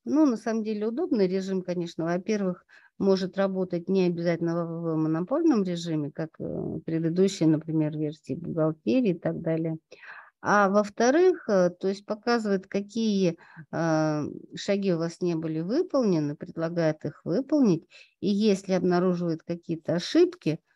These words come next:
э, то есть крестик — это значит, она не провела, и по, по ссылке подробнее переходит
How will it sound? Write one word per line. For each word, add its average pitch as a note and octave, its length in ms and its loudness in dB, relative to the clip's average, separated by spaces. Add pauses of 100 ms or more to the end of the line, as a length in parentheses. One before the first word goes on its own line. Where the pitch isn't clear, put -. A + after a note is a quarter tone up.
(320)
э, - 40 -12
то - 760 -4
есть E3+ 200 -4 (340)
крестик — F#3+ 640 2
это E3 220 -2
значит, D#3+ 420 0
она D3+ 180 2
не D#3+ 140 0
провела, G#3+ 540 0
и C4 80 4
по, F#3 320 2 (600)
по G3 220 2
ссылке F#3+ 460 -4
подробнее G3+ 720 2 (320)
переходит G#3+ 800 -2